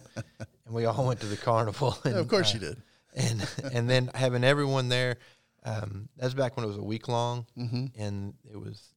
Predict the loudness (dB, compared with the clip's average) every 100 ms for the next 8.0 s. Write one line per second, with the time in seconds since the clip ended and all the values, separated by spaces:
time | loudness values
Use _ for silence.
0 | _ -20 -20 -20 _ _ _ _ _ _
1 | _ _ 4 4 4 0 0 0 2 0
2 | 2 0 -2 -8 -16 -18 _ -10 -4 -4
3 | -4 -2 0 0 -2 -2 -2 -2 -4 -2
4 | 0 0 2 4 2 2 -8 -6 -4 -2
5 | -2 -2 -2 -4 -8 -8 -8 -4 -2 -2
6 | -4 -4 0 2 2 -2 -4 -2 -2 -2
7 | -2 -2 -2 -2 -8 -10 -8 -6 -8 -12